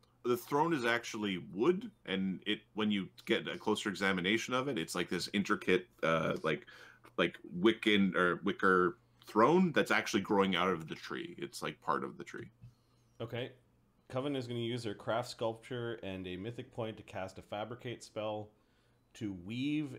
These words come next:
Speaker 2: Andarta's body into the chair and make a nice seat for Dugan.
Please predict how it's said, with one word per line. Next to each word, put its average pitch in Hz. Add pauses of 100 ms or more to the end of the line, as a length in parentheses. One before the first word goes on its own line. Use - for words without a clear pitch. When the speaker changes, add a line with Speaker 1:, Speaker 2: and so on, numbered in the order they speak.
(100)
Speaker 2:
Andarta's 98
body 113
into 120
the 110
chair 127 (720)
and 95
make 98
a 92
nice 117
seat 117
for 101
Dugan. 85